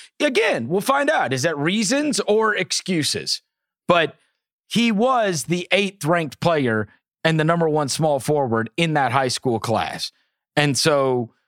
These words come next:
we decide, how much do you want to evaluate the twenty-five games that he played or whatever it was at Stanford? Some of them very good, some of them very bad.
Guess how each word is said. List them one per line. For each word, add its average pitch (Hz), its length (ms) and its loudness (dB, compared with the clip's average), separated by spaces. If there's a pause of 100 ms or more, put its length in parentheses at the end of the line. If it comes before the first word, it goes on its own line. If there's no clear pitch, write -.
(140)
we 147 160 0
decide, 139 540 0
how 147 140 0
much 139 280 -2
do 143 60 -4
you 143 80 0
want 135 160 0
to 127 80 0
evaluate 123 540 0
the - 60 -10
twenty-five 123 540 0
games 117 300 -2
that 120 100 0
he 110 60 0
played 110 380 0
or 123 100 -2
whatever 107 380 -2
it 101 100 -12
was 98 320 -2 (360)
at 127 360 0
Stanford? 113 760 -2
Some 156 220 2
of 147 120 -2
them 139 300 2 (140)
very 127 240 0
good, 139 260 -2
some 131 120 0
of 117 80 -2
them 110 100 -2
very 110 140 0
bad. 131 280 0